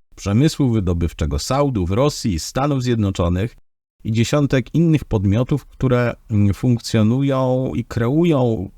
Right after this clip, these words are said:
politykę w oparciu o paliwa kopalne właśnie, ropę, gaz, węgiel. Zobaczcie, gdyby nagle jakiś kraj zdecydował się na takie katastrofalne dla gospodarki ujawnienie, oświadczając, że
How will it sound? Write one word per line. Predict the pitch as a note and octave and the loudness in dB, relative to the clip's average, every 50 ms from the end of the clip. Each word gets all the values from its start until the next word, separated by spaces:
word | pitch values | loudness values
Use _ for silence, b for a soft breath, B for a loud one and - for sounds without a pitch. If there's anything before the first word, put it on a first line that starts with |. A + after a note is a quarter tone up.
| - _ | -16 _
politykę | - B2 B2 A#2+ B2+ - - D3 - C#3+ | -2 0 0 0 0 0 -2 0 0 0
w | B2+ | 0
oparciu | B2+ A#2 G#2 A#2+ B2 B2 - B2+ | 0 0 0 0 -2 0 0 0
o | A#2 | 0
paliwa | A2 A#2 A#2 A#2 A#2+ A#2 A2+ A2 G#2 - _ _ _ _ _ | 2 2 2 2 2 2 0 0 -2 -6 _ _ _ _ _
kopalne | - B2 G#2 - A2+ A2 A2 A2+ A2 G#2 | -4 -2 0 0 0 2 2 2 2 2
właśnie, | A#2 A#2+ A2 A2 - - - F2 E2 | 2 2 0 0 0 -2 -2 -2 0
ropę, | D#2+ G2+ C3+ B2+ - A2 G2+ F#2 F2+ E2 D2+ | 2 0 0 0 0 -2 -2 -2 -2 -4 -2
gaz, | E2+ G#2 A#2+ A#2 G#2 F2+ F2 | -2 0 0 0 0 -2 -2
węgiel. | F2 A2 A#2+ A#2 A#2 A#2+ G#2 G#2 F2+ F2 - - _ _ _ _ | 0 0 2 4 2 4 2 2 0 0 -6 -12 _ _ _ _
Zobaczcie, | - F#2 A#2 B2+ C3 D3+ C#3 - - - - - F#2 F2 | -4 -2 -2 0 2 0 0 0 -4 -10 -4 -2 0 0
gdyby | F2 F#2 B2 A#2+ A#2+ C3+ C3 B2 A#2+ - | 0 -2 -2 -2 -2 -2 -2 -2 -2 0
nagle | G2+ A#2+ C#3+ D#3 D3 D3 C#3 | 0 0 0 2 0 0 0
jakiś | C#3 - - C3+ - | 0 -2 -2 -4 -4
kraj | - - - B2+ G#2+ F2+ E2+ | -2 -2 0 2 2 2 0
zdecydował | E2 E2 G2+ G#2+ - A#2 G#2+ A#2+ B2 B2+ B2 B2 | 0 -2 -2 -2 -2 0 0 0 2 2 2 0
się | B2 - B2 | 2 2 2
na | A#2 A2 | 0 2
takie | G#2+ A#2 A2+ - B2 A#2 A2 G#2+ - - _ _ _ _ _ - | 0 -2 -2 0 0 0 0 0 -4 -8 _ _ _ _ _ -4
katastrofalne | A#2 A2 - A#2 - - - A#2 A2+ - B2 C3 C#3+ C#3 C#3 B2+ A2+ | -2 0 0 0 -2 0 -2 -2 -2 0 0 0 2 2 2 0 0
dla | A2+ G#2 | 0 0
gospodarki | G#2 G#2+ A2 - - - G#2+ F#2+ G#2 A#2 A#2+ - A2+ | 0 0 -2 -4 -4 -4 0 0 0 0 0 2 2
ujawnienie, | A2 A2 G#2 G2 G#2 F#2+ F2+ E2 D2+ D2+ E2 G2 A#2 - _ _ _ _ _ | 4 4 4 4 2 2 2 2 2 2 0 0 -2 -6 _ _ _ _ _
oświadczając, | - F#2+ - - - A2 G#2 - - - C3 C3 B2+ B2 B2 A#2 A2 | -4 -4 -4 0 0 -2 -2 -2 -2 0 2 2 4 4 4 4 4
że | G#2+ A2 A2+ A2 G2+ G2+ | 2 2 2 2 0 -2